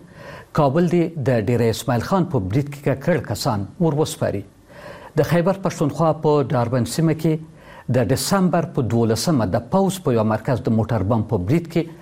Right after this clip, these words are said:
لږ تر لږه درویشت پاکستاني پوځیان ووژل شول او په لسګونو نور ژوبل شول. تر دې حملې وروسته د پاکستان د بهرنیو چارو وزارت په اسلام آباد کې د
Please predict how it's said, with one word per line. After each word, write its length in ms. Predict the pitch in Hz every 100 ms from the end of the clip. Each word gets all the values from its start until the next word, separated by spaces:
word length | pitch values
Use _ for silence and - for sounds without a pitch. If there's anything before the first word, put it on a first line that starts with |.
| -
لږ 240 | 160 196 185 -
تر 160 | 113 92
لږه 200 | 101 107 98 110
درویشت 360 | 175 165 - -
پاکستاني 400 | 113 - 117 110
پوځیان 460 | 113 98 135 104
ووژل 340 | 95 90 113 95
شول 160 | 127 98 - - -
او 100 | 117
په 180 | 117 123
لسګونو 340 | 120 - 175
نور 300 | 127 120 123 - - 131 117
ژوبل 300 | 135 90 90 -
شول. 180 | 123 - - - - -
تر 160 | 180 165
دې 80 | 180
حملې 280 | 180 165 135
وروسته 300 | 147 147 147
د 100 | 127 117
پاکستان 340 | - - 139
د 120 | 120
بهرنیو 400 | 110 101 131 117
چارو 340 | 98 - 120 107
وزارت 400 | 104 117 156 -
په 160 | - -
اسلام 200 | 143 120
آباد 260 | 104 139
کې 80 | -
د 100 | 139